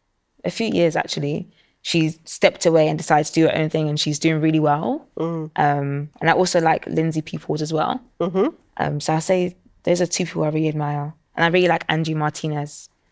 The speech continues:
Speaker 1: as well. Yeah, those are the people that I'll say that I'm jealous of
Speaker 2: Yeah.
Speaker 1: their careers. Is there anyone you'd like to thank for your success?
Speaker 2: Oh, gosh, loads of people. You don't do it on your own. That's the thing, you know.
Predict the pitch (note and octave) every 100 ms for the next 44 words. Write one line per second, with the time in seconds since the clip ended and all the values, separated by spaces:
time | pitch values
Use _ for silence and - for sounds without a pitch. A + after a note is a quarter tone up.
0 | _ D#3+ D3+ D#3 D#3+ _ _ _ _ -
1 | - E3+ - D#3+ E3 D#3+ - - - -
2 | _ _ _ _ - - D3 D3 _ -
3 | - D#3+ - - - - - _ _ F#3+
4 | - - - - - - _ _ _ _
5 | - - - - - _ _ G#3 E3+ G3
6 | G3+ G3+ G#3 G3+ - F#3+ F#3+ F3+ F3 F3+
7 | F3 - - D#3+ - - - - - -
8 | _ _ _ _ _ _ _ - F3 G#3+
9 | C3 E3 G#3+ - G#3 A3+ G3+ D#3+ - B2+
10 | A#2+ C#3 G3 G#3 E3 D#3 C3+ C3 C3+ A#2
11 | A2+ D#3+ - D#3 - B2 B2+ A#2+ B2 B2
12 | B2